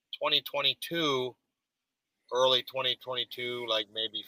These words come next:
February, March, I drove down there. And, uh, I remember the gravel road we went up, um, you couldn't even make it up the road. It, it connected, like, two state roads. Maybe it was, like, a gravel road that went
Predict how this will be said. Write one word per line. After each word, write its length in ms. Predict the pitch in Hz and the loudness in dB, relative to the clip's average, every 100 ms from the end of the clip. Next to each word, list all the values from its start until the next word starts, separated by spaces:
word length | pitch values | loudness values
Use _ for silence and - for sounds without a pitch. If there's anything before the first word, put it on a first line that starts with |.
| - | 0
February, 600 | 123 117 117 113 113 110 | 0 0 -2 -2 0 -2
March, 380 | 113 120 117 - | 0 0 0 -4
I 80 | 104 98 | -8 -6
drove 360 | 101 110 101 | -2 -2 -2
down 320 | 107 110 110 101 | -4 0 -2 -2
there. 220 | 87 90 - _ _ _ _ _ _ _ _ - 104 | -8 -8 -12 _ _ _ _ _ _ _ _ -8 -6
And, 160 | 98 95 | -6 -6
uh, 40 | |
I 540 | 92 87 - _ _ - | -4 -4 -6 _ _ -14
remember 200 | 113 104 | -10 -8
the 80 | 104 - | -10 -4
gravel 400 | 110 113 107 101 | 0 2 0 -2
road 260 | 110 110 101 | 0 0 -2
we 140 | 101 | -6
went 160 | 101 104 | -4 0
up, 160 | 107 - _ _ _ _ _ _ | -2 -2 _ _ _ _ _ _
um, 280 | 104 98 92 - _ _ _ _ _ _ _ _ _ - | 2 2 0 -6 _ _ _ _ _ _ _ _ _ -18
you 80 | 123 | -8
couldn't 160 | - 135 | 2 2
even 140 | 120 | 4
make 160 | 123 117 | 2 4
it 60 | 117 | 2
up 120 | - | 0
the 80 | 104 | -2
road. 320 | 110 123 110 | 4 4 4
It, 120 | 101 - | -2 -2
it 120 | 104 - _ _ _ _ _ _ _ - - | -6 -6 _ _ _ _ _ _ _ -14 -10
connected, 440 | 131 127 - 110 | 2 2 2 0
like, 180 | 110 101 - | 0 0 -8
two 180 | 127 | -8
state 340 | 113 - 113 101 | -2 0 0 0
roads. 240 | 98 95 92 | -4 -8 -4
Maybe 120 | 104 | -6
it 40 | 95 | -4
was, 100 | 95 | -4
like, 160 | 95 | -4
a 100 | 92 | -6
gravel 440 | 95 98 101 98 95 | -4 0 0 -2 -2
road 200 | 101 95 | -4 -2
that 120 | 95 | -6
went 160 | 98 | -8